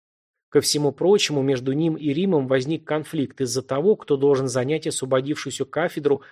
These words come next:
архиепископа Кентерберийского. Папой в это время был могущественный Иннокентий третий, и он послал в Кентербери своего человека, кардинала Стефана Лангтона.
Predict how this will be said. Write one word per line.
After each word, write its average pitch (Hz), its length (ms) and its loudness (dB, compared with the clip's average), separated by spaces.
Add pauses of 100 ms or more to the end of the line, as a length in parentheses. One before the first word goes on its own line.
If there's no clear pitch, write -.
(140)
архиепископа 147 880 -4
Кентерберийского. 147 1040 -4 (920)
Папой 262 280 4
в 214 60 6
это 208 180 6
время 214 260 4
был 180 180 2
могущественный 185 840 -2
Иннокентий 175 540 0
третий, 175 640 -4 (240)
и 226 60 -4
он 262 160 0
послал 208 400 2
в - 80 -16
Кентербери 190 600 0
своего 180 340 0
человека, 190 600 -2
кардинала 170 600 -2
Стефана 180 500 -4
Лангтона. 131 600 -6